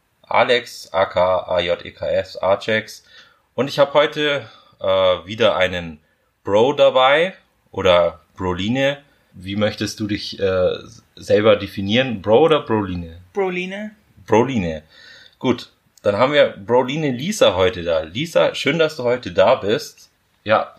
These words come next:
Speaker 1: stell dich unseren Schweinchen doch grad mal vor.
Speaker 2: Hallo Schweinchen.
Speaker 1: <laughs>
Speaker 2: Ich bin Lisa,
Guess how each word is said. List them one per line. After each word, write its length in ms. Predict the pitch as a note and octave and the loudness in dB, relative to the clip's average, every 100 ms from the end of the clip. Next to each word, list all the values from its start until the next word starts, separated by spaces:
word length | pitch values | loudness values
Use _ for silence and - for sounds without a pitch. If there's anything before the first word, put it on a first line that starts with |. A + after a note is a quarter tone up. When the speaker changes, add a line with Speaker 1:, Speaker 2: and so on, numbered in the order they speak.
| - | -16
Speaker 1:
stell 240 | - A2 | -2 0
dich 160 | C3 B2 | 0 -2
unseren 240 | A#2 A#2 | 0 0
Schweinchen 400 | - F#2+ A2+ A#2 | 0 -2 -2 -4
doch 140 | G2+ - | -6 -2
grad 200 | G#2 G2+ | -4 -2
mal 120 | F#2+ | -8
vor. 380 | - G#2+ F#2 - _ | -4 -4 -4 -6 _
Speaker 2:
Hallo 200 | A3 G3 | -2 -2
Schweinchen. 680 | F#3+ F#3+ F3+ G3+ A3+ A#3 B3+ | -4 -2 -4 -2 -4 -4 -6
Speaker 1:
<laughs> 60 | - - - _ - A2+ D3 - - C3+ | -10 -20 -20 _ -18 -6 -4 -4 -6 -2
Speaker 2:
Ich 300 | A3 A3 A3 - | 2 2 0 -2
bin 180 | G3+ | -2
Lisa, 560 | F3+ A#3 F#4+ C#4+ C#4 D4 | -2 0 0 -2 -6 -8